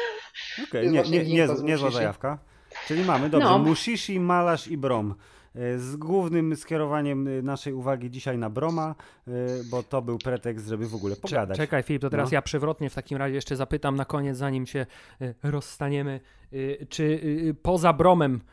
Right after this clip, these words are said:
Speaker 3: w twojej artystycznej głowie jeszcze rodzą się jakieś, y, inne koncepcje, czy d-, a po tym, co powiedziałaś, że to jest tyle roboty, nie masz na to w ogóle czasu, żeby myśleć w ogóle o jakiejś innej,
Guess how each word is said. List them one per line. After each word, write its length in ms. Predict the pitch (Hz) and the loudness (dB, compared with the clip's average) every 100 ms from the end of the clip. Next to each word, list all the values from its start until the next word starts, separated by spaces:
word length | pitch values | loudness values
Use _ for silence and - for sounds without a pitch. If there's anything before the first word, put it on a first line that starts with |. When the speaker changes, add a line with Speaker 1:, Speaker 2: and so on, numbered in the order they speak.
| _ | _
Speaker 3:
w 80 | - | -16
twojej 320 | - 151 156 | -4 2 4
artystycznej 680 | 151 147 165 - 165 - 147 | 4 0 -4 -6 -4 -2 0
głowie 340 | 143 165 151 | 2 4 4
jeszcze 260 | 143 - 160 | 0 -2 -2
rodzą 240 | 147 147 | -2 -2
się 120 | 135 | -2
jakieś, 420 | 147 143 135 - 156 | -4 -2 -6 -6 -4
y, 260 | 147 147 | -2 -2
inne 360 | 147 165 156 147 | -4 -2 0 0
koncepcje, 520 | 156 156 165 170 180 | 0 0 0 0 -2
czy 200 | 165 156 | 0 -2
d-, 140 | 147 151 | -4 -6
a 100 | 147 | -4
po 200 | - 165 | -4 -4
tym, 140 | 156 | -4
co 100 | 151 | -4
powiedziałaś, 520 | 156 143 147 156 143 | -2 0 2 2 2
że 80 | 131 | 0
to 100 | 151 | -2
jest 140 | 135 | -2
tyle 200 | 180 156 | 0 0
roboty, 320 | 143 151 147 160 | 2 0 0 0
nie 100 | 143 | 0
masz 140 | 135 | 0
na 80 | 139 | -2
to 100 | 147 | -2
w 80 | 143 | -2
ogóle 300 | 147 143 135 | 2 2 2
czasu, 360 | - 135 139 | 0 -2 -2
żeby 320 | 123 127 127 131 | -4 -4 -6 -4
myśleć 420 | 139 143 135 113 | -4 -4 -6 -6
w 40 | |
ogóle 200 | 120 123 | -4 -2
o 60 | 127 | -2
jakiejś 360 | 123 127 123 - | -2 -6 -10 -4
innej, 460 | 151 139 127 127 | -2 0 -2 -6